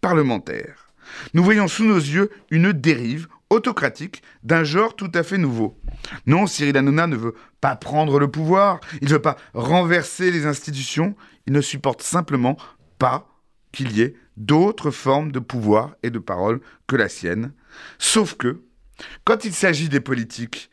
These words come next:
quand il s'agit même des juges, eux doivent, et n'ont pas le choix, de se plier à la critique. Alors je ne sais pas ce qui s'en, en sera de cette affaire Louis Boyard, désormais entre les mains de la justice.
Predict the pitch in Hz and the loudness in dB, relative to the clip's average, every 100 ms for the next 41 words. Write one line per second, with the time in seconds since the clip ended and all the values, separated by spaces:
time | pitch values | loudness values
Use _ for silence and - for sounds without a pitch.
0 | - - - - 254 220 185 165 151 135 | -20 -14 -2 0 0 -4 -4 -4 -2 2
1 | 240 247 170 139 110 120 147 170 - _ | 2 0 -2 -4 -4 -6 -8 -10 -18 _
2 | _ 156 151 - _ - 98 107 104 120 | _ 2 2 -2 _ -12 -2 2 2 0
3 | - 131 139 117 90 - 95 - - - | -8 -8 -6 -6 -8 -10 -12 -14 -20 -20
4 | _ 117 - 117 - 98 90 - _ - | _ -4 -4 -4 -6 -4 -4 -6 _ -4
5 | 110 104 - - - - - _ _ _ | -2 -2 -6 -14 -18 -20 -20 _ _ _
6 | - - 143 156 185 196 190 202 165 214 | -18 -14 0 2 2 0 -4 -4 -2 -2
7 | 202 135 - 117 - 131 123 - 127 123 | -2 -10 -12 -10 -4 -2 -2 -2 0 0
8 | - 139 143 113 117 120 131 135 - - | 0 0 0 -4 -2 -2 0 -2 -4 -16
9 | - 131 143 123 117 127 147 - _ 113 | 0 2 4 2 4 2 0 -6 _ -2
10 | 135 135 135 127 151 160 120 - 131 - | 0 2 2 2 -2 -4 -14 -4 -2 -2
11 | 131 123 143 139 110 104 - 95 90 - | 0 2 4 2 0 -4 -10 -14 -14 -14
12 | - | -18